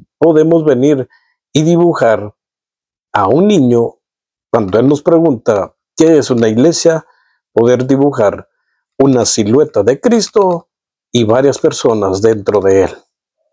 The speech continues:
Nosotros en Él y Él en nosotros. Es la verdad que se nos debe revelar por el Espíritu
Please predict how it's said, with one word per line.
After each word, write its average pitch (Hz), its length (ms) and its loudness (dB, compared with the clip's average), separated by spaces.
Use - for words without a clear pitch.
Nosotros 196 480 0
en 160 140 2
Él 277 340 0
y 110 220 2
Él 123 120 2
en 123 100 2
nosotros. - 680 -4
Es 156 160 2
la 165 160 2
verdad 135 440 -2
que 117 100 -2
se 113 160 -4
nos 101 160 -4
debe 131 240 2
revelar 127 580 0
por 127 140 0
el 143 100 2
Espíritu 190 600 -2